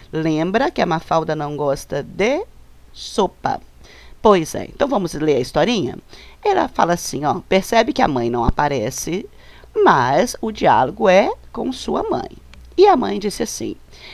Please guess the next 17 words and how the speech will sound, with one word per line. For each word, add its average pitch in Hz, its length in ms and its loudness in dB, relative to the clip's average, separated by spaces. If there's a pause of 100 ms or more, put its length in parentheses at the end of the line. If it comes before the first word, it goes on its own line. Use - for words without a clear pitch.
(160)
"Tenés 349 320 2
que - 100 0
tomarla. 233 760 2 (1080)
Los 180 280 2
que 156 120 0
no 131 140 -4
toman 196 480 2
la 139 80 -6
sopa 277 600 0
no 131 160 -6
crecen 185 420 -2
nunca. 160 500 0 (1160)
Y 220 160 4
se - 200 -2
quedan 135 420 2
siempre 294 480 0
niñitos 160 840 -4